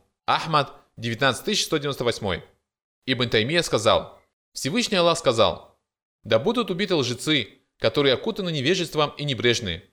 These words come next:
то есть пренебрежительно и беспечно относятся к миру вечному.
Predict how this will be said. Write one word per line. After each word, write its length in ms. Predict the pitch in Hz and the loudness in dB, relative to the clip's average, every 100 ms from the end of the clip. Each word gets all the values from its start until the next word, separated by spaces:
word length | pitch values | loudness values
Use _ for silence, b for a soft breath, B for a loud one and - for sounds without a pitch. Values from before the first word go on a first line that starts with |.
| _ _ _ _ - | _ _ _ _ -2
то 140 | 147 | 0
есть 100 | 156 | 0
пренебрежительно 680 | 151 139 120 117 185 180 156 | -2 -4 -2 -2 -2 -4 -4
и 140 | - | -4
беспечно 500 | 123 113 - 180 143 104 | -8 -10 -6 -4 -2 -2
относятся 340 | 180 196 175 | 0 -2 -4
к 80 | - | -4
миру 220 | 139 147 | -2 0
вечному. 600 | 123 123 104 87 82 | 0 -2 -4 -8 -10